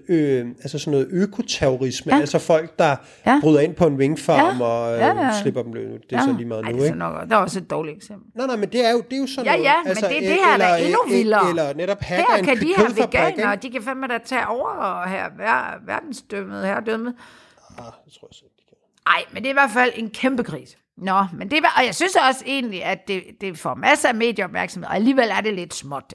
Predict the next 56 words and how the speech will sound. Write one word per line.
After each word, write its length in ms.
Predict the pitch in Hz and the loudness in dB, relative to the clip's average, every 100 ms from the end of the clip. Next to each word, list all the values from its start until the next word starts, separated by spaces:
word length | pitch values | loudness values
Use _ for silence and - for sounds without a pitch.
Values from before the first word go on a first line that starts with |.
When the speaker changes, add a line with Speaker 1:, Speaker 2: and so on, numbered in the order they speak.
| 220 | -10
Speaker 2:
ikke? 140 | 214 | -8
Fordi 240 | 214 202 | -8 -6
de 140 | 208 214 | -6 0
kan 120 | 320 | 0
ikke, 140 | - | 0
ved 160 | 233 330 | 0 2
ikke, 100 | 311 | 4
hvordan 200 | 254 240 | 2 2
de 80 | 240 | 0
skal 160 | - | -6
forholde 280 | 190 262 262 | -2 0 0
sig 120 | - | -2
til 120 | 156 190 | -6 -2
Speaker 1:
Jamen, 160 | 220 | 0
Speaker 2:
det, 120 | 240 | 0
Speaker 1:
det, 80 | 233 | 2
det 100 | 226 | 2
var, 60 | 220 | 2
Speaker 2:
medierne. 60 | 220 | 4
Speaker 1:
det 80 | |
var 60 | 214 | 2
det, 140 | 214 | 2
jeg 120 | 233 240 | 0 2
synes, 200 | 240 220 | 0 -2
grunden 220 | - 220 | -2 -2
synes, 140 | 226 | 0
Speaker 2:
Ja. 40 | 196 | 4
Speaker 1:
det 60 | |
er 40 | 208 | 4
interessant, 420 | 202 190 208 190 | 2 0 0 0
fordi 140 | 190 | -6
den, 120 | 180 175 | -10 -8
den 120 | 175 160 | -8 -4
har 180 | 196 | -4
det 120 | 202 190 | -4 -4
der 60 | |
med, 140 | 180 165 | -4 -4
at, 340 | 143 165 151 | -4 -8 -10
Speaker 2:
Det 80 | - | -8
er 40 | 220 | -6
sådan 120 | 302 | -2
lidt 100 | 208 | 2
Speaker 1:
at, 40 | |
at 40 | 202 | 2
Speaker 2:
notitsagtigt. 760 | 180 190 269 208 233 262 262 | 2 2 2 2 4 4 0
Speaker 1:
krise, 380 | - 240 269 269 | -2 0 0 -2
krise, 320 | 254 151 151 - | -4 -6 -8 -2
sådan, 300 | 175 147 139 _ _ | -2 -2 -8 _ _
det 140 | 220 202 _ _ | -4 -4 _ _
ab-, 280 | 151 - _ _ _ _ - | -6 -6 _ _ _ _ 0
abonnerer 680 | 156 - 143 147 151 131 | 0 2 0 2 0 -2
med 140 | 131 117 | -2 -2
et 100 | 143 | 2
Speaker 2:
Mm. 60 | 208 | 2
Speaker 1:
fint 160 | 214 | 2
ord, 180 | 123 110 | -4 -12